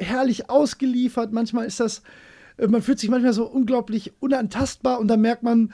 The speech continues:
„Oh Scheiße, ich bin aber eigentlich auch zu gut in dem Bereich.“ Und dann denkt man,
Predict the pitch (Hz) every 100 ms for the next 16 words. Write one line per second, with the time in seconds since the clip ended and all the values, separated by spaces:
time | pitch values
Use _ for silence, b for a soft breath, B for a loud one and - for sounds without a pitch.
0 | B B B B _ 262 220 - 339 -
1 | 220 190 - 233 - 262 202 196 208 190
2 | 180 180 - 349 220 226 233 175 208 190
3 | 196 226 269 226 226 226 269